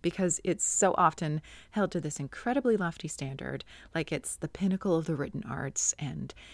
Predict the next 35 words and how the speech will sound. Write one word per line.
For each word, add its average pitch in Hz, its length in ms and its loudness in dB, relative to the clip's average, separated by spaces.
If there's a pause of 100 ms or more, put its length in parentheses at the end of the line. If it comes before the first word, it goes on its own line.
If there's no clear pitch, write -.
(140)
it 160 80 -4
has 160 220 -4
to 170 80 2
be 156 100 2
about 139 360 2
the 165 80 -2
sublime 208 720 2
or, 135 220 -2
like, 139 460 -4 (100)
the 170 80 2
gods 156 720 0
or 147 340 -2 (720)
elegizing 160 680 2
your 147 140 0
Regency 143 520 0
beloved 139 440 0
who, 139 500 -6 (200)
like, 139 200 -6 (140)
died 143 260 -2
of 143 180 -6
consumption 131 720 -2 (140)
<laughs> - 140 -4
or 180 60 0
whatever. 180 540 -2 (180)
And 196 160 4
so 185 440 2 (160)
essentially, 175 840 2 (260)
A 202 120 2
poetry 196 800 2
R 160 140 0
P - 180 -4
G 196 500 0
is 147 760 0
a 143 280 -4
toolkit 220 580 -2